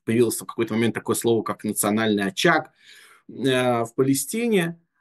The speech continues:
Э, и когда эти чаяния вот этих вот евреев с-, э, встретились с тем, что, э, на протяжении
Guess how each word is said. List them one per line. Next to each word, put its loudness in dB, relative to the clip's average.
Э, 2
и -4
когда 2
эти -4
чаяния 6
вот -4
этих -4
вот -10
евреев 2
с-, -12
э, 2
встретились 2
с -8
тем, 4
что, 2
э, -2
на -8
протяжении -2